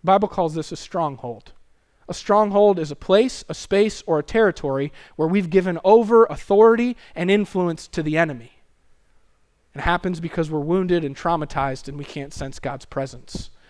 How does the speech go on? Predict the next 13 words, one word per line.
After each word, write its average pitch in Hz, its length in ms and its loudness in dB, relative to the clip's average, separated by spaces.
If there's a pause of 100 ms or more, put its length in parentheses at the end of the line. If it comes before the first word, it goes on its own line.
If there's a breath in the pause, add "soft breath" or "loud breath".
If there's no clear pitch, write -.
(100)
So 160 160 -4
we 170 100 0
might 180 240 0
know 165 300 2
what 151 160 2
we 156 80 -4
should 185 320 -4
feel, 240 340 0 (1080)
but 151 340 -6
what 165 140 2
we 165 100 0
do 180 220 -4
feel 147 420 -2